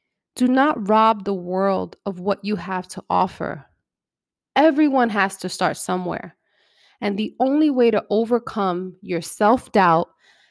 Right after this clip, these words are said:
and feelings of inadequacy is to take a chance on yourself. Trust yourself and be patient with the process of building.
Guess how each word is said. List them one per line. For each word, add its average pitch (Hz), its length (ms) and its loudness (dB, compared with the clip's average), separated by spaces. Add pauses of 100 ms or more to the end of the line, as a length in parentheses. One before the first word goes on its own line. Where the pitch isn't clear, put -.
(100)
and 185 300 -4
feelings 277 420 0
of 208 140 0
inadequacy 214 920 -4 (340)
is 214 180 -2
to 196 160 -2
take 220 360 -2
a 233 60 0
chance 185 560 -4 (100)
on 190 160 0
yourself. - 800 -6 (480)
Trust - 480 0
yourself 180 720 -4 (100)
and 214 180 -4
be 226 120 -4
patient 233 600 -6
with 196 160 -6
the 180 80 -8
process - 680 -4
of 175 280 -6
building. 175 560 0